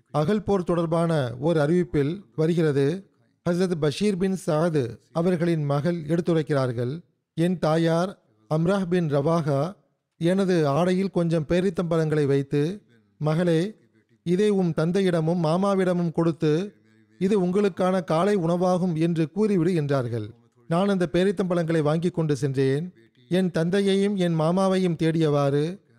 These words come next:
பெருமானார் ஸல்லல்லாஹு அலைஹி வஸல்லம் அவர்களை கடந்து சென்றபோது, 'சிறுமியே, உன்னிடம் என்ன பொருள் உள்ளது?' என்று அன்னார் கேட்டார்கள். அல்லாஹ்வின் தூதர் அவர்களே, "இது பேரித்தம்பழங்களாகும்.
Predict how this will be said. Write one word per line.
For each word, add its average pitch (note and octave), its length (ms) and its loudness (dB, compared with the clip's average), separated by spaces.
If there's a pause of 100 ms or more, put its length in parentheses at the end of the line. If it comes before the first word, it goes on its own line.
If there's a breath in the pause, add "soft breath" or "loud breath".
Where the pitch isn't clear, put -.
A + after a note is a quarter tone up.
(220)
பெருமானார் G3+ 520 0
ஸல்லல்லாஹு F3 540 0
அலைஹி F3+ 260 0
வஸல்லம் F3 280 0
அவர்களை D#3+ 460 0
கடந்து F3+ 300 0
சென்றபோது, D3 760 0 (480)
'சிறுமியே, F#3 640 2 (360)
உன்னிடம் F#3+ 420 0
என்ன F#3+ 240 0
பொருள் F3 200 0
உள்ளது?' E3+ 300 2
என்று E3+ 240 0
அன்னார் D3+ 280 0
கேட்டார்கள். A2+ 600 -4 (360)
அல்லாஹ்வின் F#3 420 2
தூதர் F3 260 2
அவர்களே, D3 560 0 (440)
"இது F#3+ 260 0
பேரித்தம்பழங்களாகும். D#3+ 1160 0